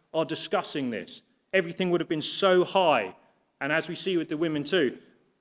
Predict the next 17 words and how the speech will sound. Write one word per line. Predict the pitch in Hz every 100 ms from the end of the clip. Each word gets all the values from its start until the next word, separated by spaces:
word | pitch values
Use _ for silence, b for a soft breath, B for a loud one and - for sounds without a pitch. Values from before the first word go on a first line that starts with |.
| _ _ _ _ _ _ _
all | 185
of | 156
a |
sudden | 143 170 143
they're | 131
deflated | 127 - 147 127 101 87 _ _ _ _ _ _
because | - 147
it | 135
did | 127 165
not | 175 165
end | 175 147 127 120 - _ _
how | 139
they | 139 131
expected | - - 143 143 127
it | 131
to | 127
end. | 127 107 95